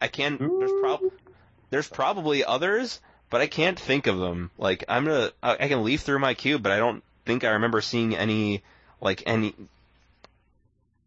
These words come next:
Speaker 1: and, and unfortunately, it feels like the bottom kind of goes out on aggressive artifacts.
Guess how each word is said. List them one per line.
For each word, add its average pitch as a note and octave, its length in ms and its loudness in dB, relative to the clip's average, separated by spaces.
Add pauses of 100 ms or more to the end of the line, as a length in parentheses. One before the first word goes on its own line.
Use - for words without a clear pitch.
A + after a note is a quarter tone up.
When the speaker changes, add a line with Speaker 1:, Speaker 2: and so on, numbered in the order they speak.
(600)
Speaker 1:
and, C3 180 0
and C3 160 2
unfortunately, C3+ 640 0
it - 100 -2
feels B2+ 180 0
like A2 100 0
the A2 80 0
bottom G#2+ 500 2
kind A2 260 0
of F#2+ 80 -4
goes G#2 280 0
out G2+ 260 0
on G2+ 140 2
aggressive F#2+ 400 -2
artifacts. D#3 800 -2